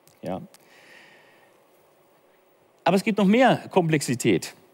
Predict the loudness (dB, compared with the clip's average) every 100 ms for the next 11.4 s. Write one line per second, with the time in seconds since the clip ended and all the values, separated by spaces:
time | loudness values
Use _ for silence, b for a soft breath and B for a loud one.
0 | _ _ -20 -20 _ _ -2 2 2 2
1 | -2 -2 -4 -2 0 2 2 2 0 0
2 | -2 -2 -2 -2 -4 -4 -2 -4 b b
3 | b -14 -2 2 2 0 -6 -4 -4 -2
4 | -2 -2 -2 -2 -4 -4 -2 -2 -2 -6
5 | -6 -4 -2 -2 0 -2 -4 B B B
6 | B -2 2 2 -2 B B _ _ _
7 | -2 0 2 0 2 -2 -2 -4 -4 0
8 | 0 0 0 0 0 -4 -4 -4 0 2
9 | 4 2 2 2 4 2 2 0 2 2
10 | 2 0 0 0 2 2 2 2 2 -2
11 | -4 -4 -10